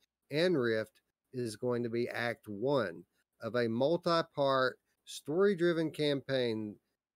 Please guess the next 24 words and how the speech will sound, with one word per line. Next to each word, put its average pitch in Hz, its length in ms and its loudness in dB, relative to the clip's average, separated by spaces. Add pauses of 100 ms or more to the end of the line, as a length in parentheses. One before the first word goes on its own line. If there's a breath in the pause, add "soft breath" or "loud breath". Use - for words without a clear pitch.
that 113 220 -2
should 202 300 2
player, 196 400 4
su-, - 320 -6
that 123 200 -2
should 190 320 6
supply 160 560 2
players 123 460 0
with 117 140 -6
several 131 640 0
hours 110 380 -2
of 101 80 -10
gameplay. 107 580 -10 (920)
Additionally, 143 800 -2 (480)
an 123 100 -4
arcade 170 480 2
mode 110 280 0
will 110 160 -2
provide 113 500 -2
mini 190 240 2
campaigns 110 720 -4
and 113 180 -2
wave-based 120 640 -2
action 92 580 -8